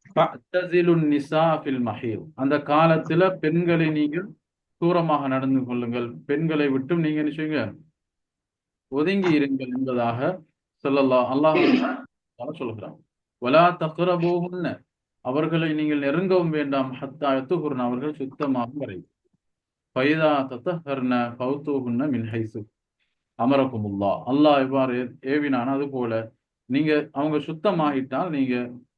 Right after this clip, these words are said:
அஹ், நெருங்குங்கள், செல்லுங்கள் என்பதாக அல்லாஹ் சுப்ஹானஹு வ தஆலா, அஹ், சொல்லி காட்டுகிறான். எனவே இந்த காலத்துல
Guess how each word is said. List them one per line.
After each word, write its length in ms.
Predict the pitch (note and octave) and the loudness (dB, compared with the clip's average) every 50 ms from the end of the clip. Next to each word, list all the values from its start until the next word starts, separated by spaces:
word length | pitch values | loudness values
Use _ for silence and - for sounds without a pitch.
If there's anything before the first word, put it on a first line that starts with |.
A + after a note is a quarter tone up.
| _ _ _ _ - | _ _ _ _ -6
அஹ், 220 | A#2+ B2 B2 B2 | -2 -2 -2 0
நெருங்குங்கள், 640 | B2+ C3+ C#3+ D3+ D3+ D3+ D3 C#3 C3+ C3+ C3+ C3+ C3+ | 0 0 0 0 -2 -2 0 0 0 0 0 -2 -4
செல்லுங்கள் 420 | C3 - B2+ C3+ C#3 C#3 C3 B2+ | -6 -6 -4 -2 -2 0 0 0
என்பதாக 520 | B2 A#2+ A#2+ A#2+ A#2 A2+ A2 A2 G#2+ A2+ C#3 | -2 -2 -2 -4 -2 -2 -2 -2 -2 -4 -4
அல்லாஹ் 340 | C3+ A#2+ A#2 A2+ G#2+ - | -4 -4 -4 -6 -8 -12
சுப்ஹானஹு 580 | A2+ - - A2+ A2 G#2+ G#2 C3+ C3+ C3+ C3+ B2 | -14 -14 -10 -8 -8 -6 -4 -2 0 0 0 0
வ 60 | A2 | -2
தஆலா, 300 | - A2+ A2 G#2+ A2 B2+ D#3+ D#3 - _ _ _ _ _ - | -2 -2 -2 0 -2 -2 -6 -8 -14 _ _ _ _ _ -2
அஹ், 560 | A2 A2 A2 A2+ A2+ - - - A2 - - - _ _ _ _ _ - | 0 2 2 2 0 -2 -4 -6 -6 -6 -8 -10 _ _ _ _ _ -2
சொல்லி 200 | D3 C3+ C3+ B2+ | 0 2 2 0
காட்டுகிறான். 540 | A#2+ A#2 G#2+ - G#2+ G2+ G2+ F#2 E2+ E2+ - _ _ _ _ _ _ _ _ _ _ C3+ | 0 -2 -6 -6 -6 -8 -8 -10 -10 -12 -16 _ _ _ _ _ _ _ _ _ _ -2
எனவே 260 | C3 D#3 F3 G3 F#3+ | 2 2 4 4 2
இந்த 240 | F3 F3+ F#3 F#3+ F#3 F#3 - | 2 0 -2 -2 -4 -2 -2
காலத்துல 540 | D#3 D3+ D3+ D3 C3+ B2+ C3 - B2 A#2 | 0 2 2 2 0 -2 -2 -4 -4 -2